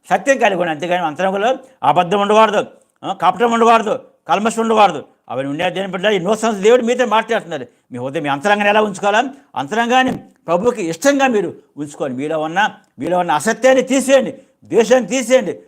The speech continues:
పగ తీసేయండి దేవుని బిడ్డలారా. అప్పుడు ఏమంటున్నారు, ఆ హృదయాల్లో ప్రభు ఉంటానని చెప్తుంది దేవుని బిడ్డలారా.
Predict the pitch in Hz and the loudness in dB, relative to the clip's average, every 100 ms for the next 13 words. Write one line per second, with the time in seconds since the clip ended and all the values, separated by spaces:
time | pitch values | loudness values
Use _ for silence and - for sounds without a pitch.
0 | _ 120 120 147 165 - 131 120 120 110 | _ -14 -14 -12 -14 -16 -20 -18 -18 -18
1 | 101 110 107 _ - 107 131 131 139 139 | -16 -18 -18 _ -16 -10 -4 -2 -2 -2
2 | 143 143 196 254 - - 113 139 170 180 | -4 -4 -4 -6 -10 -8 -4 0 2 4
3 | 226 - - _ - 147 175 247 - - | 2 -2 -6 _ -8 -2 2 2 0 -12
4 | 285 233 233 160 156 127 117 104 95 104 | -6 -2 -2 -4 -8 -12 -12 -14 -14 -14